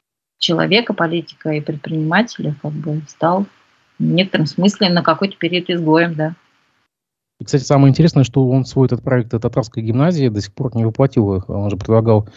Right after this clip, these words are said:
Speaker 2: э, в этом парке Гафури, на этом земельном участке, построить здание школы татарской, насколько я помню, да, и
Speaker 1: Ну,
Speaker 2: уже
Speaker 1: это
Speaker 2: вот
Speaker 1: мне напоминало какую-то такую, знаешь, манипуляцию. Э, пом-, потом же там был уже проект, э, коммерческой застройки, вот,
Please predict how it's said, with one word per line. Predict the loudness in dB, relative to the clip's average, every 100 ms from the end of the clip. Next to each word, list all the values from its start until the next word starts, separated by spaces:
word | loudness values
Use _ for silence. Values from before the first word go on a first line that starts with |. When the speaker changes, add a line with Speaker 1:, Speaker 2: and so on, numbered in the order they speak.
| -20 -20 -20 _
Speaker 2:
э, | -2 0 0
в | 0
этом | 0 2
парке | 0 0
Гафури, | -2 2 4
на | 4
этом | 2
земельном | 2 2 2
участке, | 0 -2 -2
построить | -2 -2 -2 -4
здание | 0 0 2 0
школы | -2 0 2 2
татарской, | 2 0 0 -2
насколько | 0 0 0
я | 0
помню, | 0 -2 0
да, | 0 0
и | -2 -6 -4 -4 -4
Speaker 1:
Ну, | -6 -8 -4
Speaker 2:
уже | -2
Speaker 1:
это | 0
Speaker 2:
вот | -2
Speaker 1:
мне | -2 -8 _
напоминало | -4 2 6 6 6 2
какую-то | -4 -8 -8 -8 -6
такую, | -4 -4 -6 -4
знаешь, | -6 -6 -6
манипуляцию. | -8 -4 2 2 0 -6 -8 -8 -8
Э, | -6 -4 -4 -6 -6 -4 -6 -8 _ _ _ -2
пом-, | 0 2 -2 0
потом | 0 2 -2 -2
же | -6 -4
там | -4 -2
был | -4 -2
уже | -4 -6
проект, | -2 0 2 0 -4 -16 _
э, | -6 -4 -4 -6 -4
коммерческой | -2 -2 -2 -2 -2
застройки, | 0 0 0 0 -4
вот, | -6